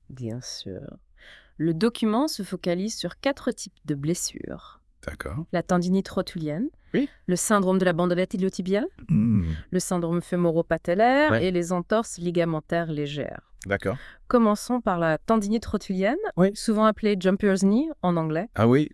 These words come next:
Speaker 2: la tendinite du sauteur.
Speaker 1: Voilà.
Speaker 2: On l'imagine bien chez les basketteurs ou les volleyeurs avec tous ces sauts.
Speaker 1: Hmm.
Speaker 2: Mais au-delà du sport,
Speaker 1: Hmm, hmm.
Speaker 2: est-ce qu'une personne lambda peut aussi en souffrir ?
Speaker 1: Tout à fait.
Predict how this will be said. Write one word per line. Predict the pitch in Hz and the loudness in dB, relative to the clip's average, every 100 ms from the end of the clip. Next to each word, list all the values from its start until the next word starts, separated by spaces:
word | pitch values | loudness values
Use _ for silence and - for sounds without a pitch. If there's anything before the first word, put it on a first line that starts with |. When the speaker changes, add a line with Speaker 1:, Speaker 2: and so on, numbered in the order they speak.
| - | -2
Speaker 2:
la | 87 | -2
tendinite | - 160 160 175 160 | 2 2 2 2 0
du | 147 | 0
sauteur. | 147 - - - - _ - | -2 0 -2 -4 -12 _ -8
Speaker 1:
Voilà. | 156 - - _ _ - | -6 -6 -10 _ _ -4
Speaker 2:
On | 87 87 | 2 6
l'imagine | 110 165 151 151 | 8 8 6 4
bien | 135 135 156 156 | 4 4 2 0
chez | - 85 | -2 0
les | |
basketteurs | 71 73 - 87 143 147 | 2 0 0 2 2 4
ou | 113 | 2
les | 92 | 4
volleyeurs | 95 85 69 82 139 160 | 4 4 2 0 -4 -6
avec | 85 | -6
tous | 117 | -4
ces | - 113 | -4 -2
sauts. | - 82 - - | 0 -2 -4 -8
Speaker 1:
Hmm. | 202 170 - - - - | -6 -8 -12 -20 -18 0
Speaker 2:
Mais | 85 - | 0 2
au-delà | 120 160 156 156 | 2 4 6 4
du | 127 | 2
sport, | 110 - - - - - | -4 -2 -6 -6 -14 -12
Speaker 1:
Hmm, | 170 151 - | -12 -12 -12
hmm. | 156 233 349 453 _ - - - | -8 -8 -8 -12 _ -20 -12 0
Speaker 2:
est-ce | 101 - | 0 2
qu'une | 107 98 | 0 0
personne | 95 165 170 | -2 0 0
lambda | 139 117 135 196 - _ - | 2 2 0 -2 -10 _ 0
peut | 104 | 2
aussi | 95 - 90 | 2 0 0
en | |
souffrir ? | 78 90 - 65 - - _ - | 0 -4 -6 -8 -10 -20 _ -20
Speaker 1:
Tout | - - | -8 -6
à | |
fait. | 196 254 | -2 -2